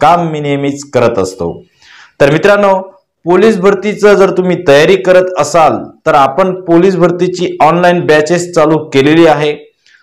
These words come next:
आणि ही बॅचेस दररोज संध्याकाळी सात वाजता लाईव्ह लेक्चर होतात. दररोज एक तासाचा लाईव्ह लेक्चर असतो. पोलीस भरतीची अगदी कमीत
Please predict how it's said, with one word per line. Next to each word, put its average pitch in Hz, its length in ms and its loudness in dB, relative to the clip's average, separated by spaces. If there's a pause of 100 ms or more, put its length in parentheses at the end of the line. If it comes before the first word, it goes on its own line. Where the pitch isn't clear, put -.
(100)
आणि 165 260 -2
ही 170 260 0
बॅचेस 180 580 2
दररोज 170 600 2
संध्याकाळी 175 960 2 (580)
सात 202 400 0
वाजता 156 640 0
लाईव्ह 160 400 2
लेक्चर 185 340 -2
होतात. 160 300 0 (580)
दररोज 160 440 2
एक 180 240 -2
तासाचा 160 400 0
लाईव्ह 147 240 2
लेक्चर 165 280 0
असतो. 165 220 0
पोलीस 175 420 2
भरतीची 156 600 -2
अगदी 175 420 0
कमीत 202 400 0